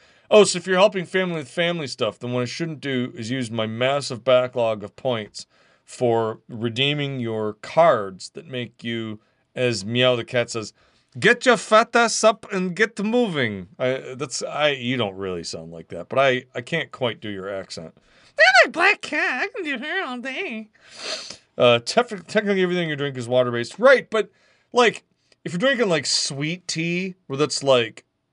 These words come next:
drinking molasses, that's not, that's not like drinking a glass of water,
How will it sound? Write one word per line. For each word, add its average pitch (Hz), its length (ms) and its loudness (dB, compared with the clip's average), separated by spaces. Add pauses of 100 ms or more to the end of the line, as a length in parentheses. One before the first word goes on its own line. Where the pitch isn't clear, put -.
(240)
drinking 139 420 -2
molasses, 123 880 2
that's 135 240 -10
not, 175 320 2 (380)
that's - 160 -10
not 175 160 -2
like 127 140 -4
drinking 117 280 -4
a 101 80 -4
glass 90 280 -2
of 82 60 -12
water, 78 440 -14